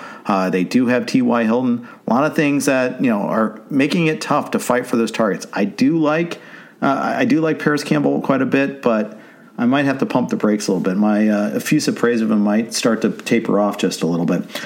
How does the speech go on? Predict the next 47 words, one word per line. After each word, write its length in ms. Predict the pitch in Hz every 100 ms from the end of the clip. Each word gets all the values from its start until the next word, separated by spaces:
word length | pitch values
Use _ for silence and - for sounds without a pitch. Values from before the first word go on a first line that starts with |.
| - -
Uh, 160 | 131
big 200 | 110 202
one 140 | 214 196
on 80 |
the 80 | 170
defensive 420 | 160 139 139 131
side, 180 | 110 101
Nick 220 | 110 131
Bosa, 480 | - 127 123 90 90 -
week 220 | 143 214
to 100 | 165
week 300 | 131 139 131
with 100 | 107
a 60 | 107
muscle 340 | 101 117 131
strain 280 | - 113 107
in 60 | 101
his 140 | 95
leg. 340 | 110 104 104 - - - -
We 120 | 135
saw 380 | 143 160 160 170
the 160 | 135
with 320 | 120 117 135 135
and 140 | 117
without 320 | 110 117 120
him 80 | 117
comparison 640 | 104 101 113 113 110 98
last 320 | 90 87 85 101
year. 180 | 85
It 40 | 113
was 100 | 117
pretty 260 | - 147
stark. 560 | 139 - 127 107 - - - - -
Uh, 240 | 113 104 95
so, 640 | - 117 104 98 101 - - -
you 120 | 135
know, 180 | 98 104
if 160 | 139 -
he's 180 | 165 160
not 200 | 170 160
ready 240 | 139 160
for 160 | - 127
week 220 | 135 139
one 120 | 131
against 280 | 127 120 113
the 60 | 113
Cardinals, 500 | 110 113 120 123